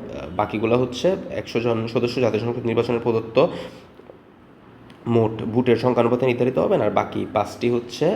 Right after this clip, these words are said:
আসন রাষ্ট্রপতি মনোনীত করবেন, যারা কোনো কক্ষেরই সদস্য রাজনৈতিক দলের সদস্য নন। মানে, এখানে বিউরোক্রেট বা অর্থনীতিবিদ বা টিচার, এ ধরনের জ্ঞানীগুণী মানুষ, আহ, পাঁচজন থাকবে, যেগুলো রাষ্ট্রপতি মনোনীত করবে আর কি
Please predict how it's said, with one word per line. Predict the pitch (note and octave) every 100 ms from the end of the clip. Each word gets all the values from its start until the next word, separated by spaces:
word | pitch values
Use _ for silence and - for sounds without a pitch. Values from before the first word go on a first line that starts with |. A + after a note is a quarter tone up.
| -
আসন | G#2 - C3+ G3+ - C#3+
রাষ্ট্রপতি | F3 - C3+ B2
মনোনীত | A2 G#2+ A2
করবেন, | G#2 B2+
যারা | F3 A2
কোনো | A2+ - B2 D3 C#3
কক্ষেরই | B2+ - E3 D#3+
সদস্য | D3+ C3+ -
রাজনৈতিক | B2+ A#2 G#2+ G2
দলের | G#2 G2
সদস্য | G#2+ G#2+ -
নন। | G2+ G2 - - -
মানে, | G#2+
এখানে | A#2 A2+
বিউরোক্রেট | A2+ G#2+ G#2+ - A2 G2+
বা | G#2 G#2 - -
অর্থনীতিবিদ | A2 - B2 A#2+ A#2+ A2 G#2
বা | G#2+ G#2+
টিচার, | - A#2 - G#2+ G#2 - A2+
এ |
ধরনের | A#2 A#2 C3+ D3
জ্ঞানীগুণী | F3 E3 C3+ A#2
মানুষ, | G#2+ G#2+ B2 - - - -
আহ, | G2+ G2+ - -
পাঁচজন | B2 A#2+ A#2+ G#2 G2 -
থাকবে, | A2+ G#2+ A2
যেগুলো | B2+ A2+
রাষ্ট্রপতি | G#2+ G#2+ G#2+ G2 G#2
মনোনীত | G2+ G2+ G2+
করবে | G2+ G2
আর | G2
কি | F#2+